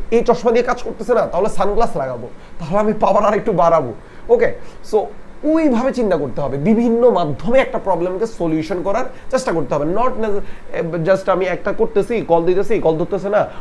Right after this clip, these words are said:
ওকে, আমার দায়িত্ব শেষ। এটা হইলে আপনি অন্যদের মতো হয়ে যাবেন, মানে অ্যাভারেজ হয়ে যাবেন। আপনি যদি অন্যদের থেকে একটু এগিয়ে থাকতে চান, অন্যদের থেকে তুলনামূলক আপনি একটু, আহ, বেশি কিছু অ্যাচিভ করতে চান,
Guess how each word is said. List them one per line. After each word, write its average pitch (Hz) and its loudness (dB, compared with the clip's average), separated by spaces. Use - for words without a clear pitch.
ওকে, 180 2
আমার 147 4
দায়িত্ব 131 -2
শেষ। - -6
এটা 262 2
হইলে 254 4
আপনি 208 2
অন্যদের 240 6
মতো 214 6
হয়ে 156 4
যাবেন, 107 -4
মানে 156 0
অ্যাভারেজ 220 4
হয়ে 180 0
যাবেন। 110 -4
আপনি 175 -2
যদি 214 2
অন্যদের 202 4
থেকে 247 -2
একটু - -2
এগিয়ে 240 2
থাকতে - -2
চান, 127 -2
অন্যদের 196 0
থেকে 254 2
তুলনামূলক 254 4
আপনি 190 -2
একটু, 240 0
আহ, 160 0
বেশি 254 2
কিছু 240 2
অ্যাচিভ 240 4
করতে 165 0
চান, 143 -4